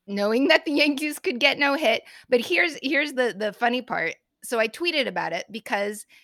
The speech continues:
it was a combined no-hitter. And at the point where I actually was really paying attention was on their second pitcher. And I thought, "This is a cool thing. A combined no-hitter is a cool thing,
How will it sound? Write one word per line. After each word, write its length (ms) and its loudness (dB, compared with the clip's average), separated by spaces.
it 160 0
was 200 0
a 100 -2
combined 1000 0
no-hitter. 720 -2
And 160 -2
at 100 -6
the 60 -4
point 340 -6
where 220 0
I 200 4
actually 420 -2
was 260 -8
really 240 -4
paying 260 -8
attention 460 -12
was 180 -8
on 200 -8
their 100 -6
second 380 -10
pitcher. 300 -6
And 180 -2
I 60 2
thought, 200 -2
"This 200 -2
is 160 -4
a 80 0
cool 500 -8
thing. 400 -2
A 80 -2
combined 560 -4
no-hitter 400 -2
is 160 -6
a 60 -6
cool 340 -6
thing, 460 -4